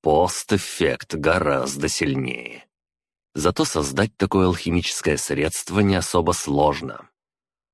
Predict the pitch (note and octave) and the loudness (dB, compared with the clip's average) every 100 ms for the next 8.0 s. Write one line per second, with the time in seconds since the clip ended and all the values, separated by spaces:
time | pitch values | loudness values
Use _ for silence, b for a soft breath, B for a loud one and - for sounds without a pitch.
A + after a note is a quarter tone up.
0 | _ _ _ _ - - F#2 B2 - G#2+ | _ _ _ _ -8 0 2 2 2 4
1 | G2+ - F#2+ G#2+ E2 E2 - F2 F2+ E2+ | 2 2 2 2 2 0 2 2 4 4
2 | D#2 C#2+ C#2+ C#2+ - D#2+ - - D2 C2+ | 2 2 0 -2 -2 -2 -2 -2 -2 0
3 | C2+ D#2 D#2+ - - - A#1+ A1+ _ _ | 0 0 0 -2 -2 -2 -4 -6 _ _
4 | - C#3+ - F2+ A#2 F#2 D#2 C#2 D2+ G2+ | -4 -2 2 0 2 0 0 2 4 4
5 | - D#2+ - - A#1 B1+ - A2 G2 C2 | 2 0 -2 -6 -8 -8 2 2 2 -2
6 | C2 C#2+ G2 - E2+ F2 E2+ D#2+ E2 E2 | -6 0 -2 0 2 4 4 4 2 2
7 | D#2+ D2+ D2+ - D2 C2+ - - B1+ | 2 2 0 0 -4 -2 -4 -6 -12